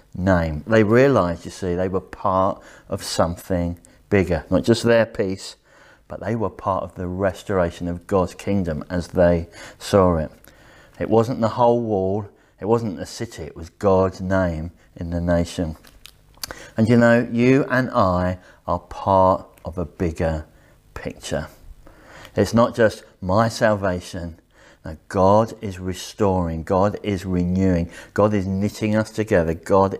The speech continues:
is renewing the whole cosmos under Jesus. You see, when you ask, "Jesus, come into my life, come and clean me,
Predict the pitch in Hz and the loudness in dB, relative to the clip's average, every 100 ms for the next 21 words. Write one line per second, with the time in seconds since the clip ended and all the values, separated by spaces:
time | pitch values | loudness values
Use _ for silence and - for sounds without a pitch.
0 | - 92 95 92 - - - 90 90 90 | -8 -2 0 0 -4 -18 -14 -4 0 2
1 | 92 87 85 - - - 107 104 104 - | 2 0 -2 -4 -6 2 4 4 0 -4
2 | - 95 110 107 80 80 - _ - _ | -8 -2 -2 -4 -8 -10 -14 _ -20 _
3 | - 87 85 82 85 80 - _ _ - | -4 -2 -2 -2 -2 -4 -12 _ _ -8
4 | 85 80 76 73 - - _ _ - _ | -6 -6 -8 -14 -16 -20 _ _ -20 _
5 | - - - - 147 131 110 120 139 131 | -20 -20 -20 -10 -2 2 4 4 4 4
6 | 143 139 107 101 - - 117 127 110 104 | 4 6 4 2 -6 -12 -6 -4 -4 -8
7 | - 135 127 - 139 113 110 107 - - | -2 -2 0 -4 -2 2 4 2 0 -2
8 | 139 107 104 - 131 120 117 120 117 | 0 0 -2 -6 0 2 2 0 -4